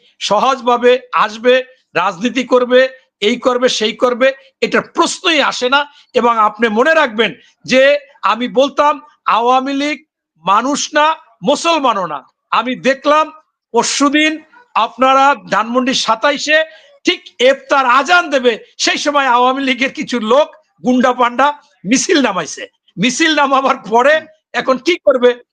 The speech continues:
সেইখানে বিএনপি বা ছাত্র দলেরা যাইয়া গণপিটানি দিয়া ধাওয়া টাওয়া করে তিনজনকে পুলিশের সোপর্দ করছে।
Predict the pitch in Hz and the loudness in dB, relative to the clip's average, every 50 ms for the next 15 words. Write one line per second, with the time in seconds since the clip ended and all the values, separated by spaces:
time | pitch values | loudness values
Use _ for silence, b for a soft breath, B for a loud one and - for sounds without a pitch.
0 | _ _ - - 277 277 269 269 269 262 262 220 208 240 247 247 233 240 262 269 | _ _ -2 -2 -2 0 0 -2 -2 0 -2 -2 0 0 0 0 0 0 -2 0
1 | 277 285 285 285 _ _ _ - 220 214 - - 233 240 - 254 233 226 240 233 | 0 0 -4 -8 _ _ _ -2 -2 -2 0 -2 -4 -2 -2 -2 0 0 0 0
2 | 233 226 233 226 202 175 226 233 254 277 294 294 294 - _ _ _ _ _ - | 0 0 0 0 0 0 -2 0 0 0 0 -2 -4 -10 _ _ _ _ _ -2
3 | 208 226 226 240 226 254 233 - 247 233 233 233 214 220 254 269 277 262 185 185 | -2 0 0 -2 -2 -2 -2 -2 0 -2 -2 -2 0 2 2 2 2 2 0 0
4 | 202 214 214 214 226 220 220 220 - 254 269 277 277 - 262 226 220 226 214 175 | 2 2 0 0 0 0 0 0 0 0 0 0 0 0 -2 0 0 0 -2 0
5 | - 220 - - 233 214 196 - 196 185 - - 185 151 185 180 147 139 160 - | -4 -6 -6 -4 -2 -2 0 0 0 -2 -2 -4 -4 -4 -4 -4 -2 -2 -4 -6
6 | - 131 - - - | -6 -12 -12 -14 -16